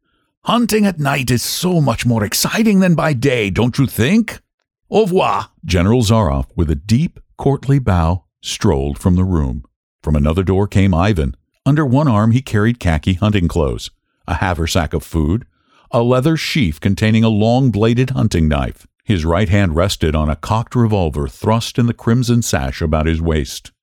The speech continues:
Rainsford had fought his way through the bush for two hours.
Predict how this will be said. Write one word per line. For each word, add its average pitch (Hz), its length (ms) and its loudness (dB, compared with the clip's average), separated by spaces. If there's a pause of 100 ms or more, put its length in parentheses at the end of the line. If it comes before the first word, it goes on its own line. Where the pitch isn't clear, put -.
(680)
Rainsford 131 440 0
had 92 160 0
fought 120 200 0
his 127 140 2
way 110 160 2
through 117 200 0
the 95 100 0
bush 104 280 0
for - 160 -6
two 156 340 0
hours. 139 500 0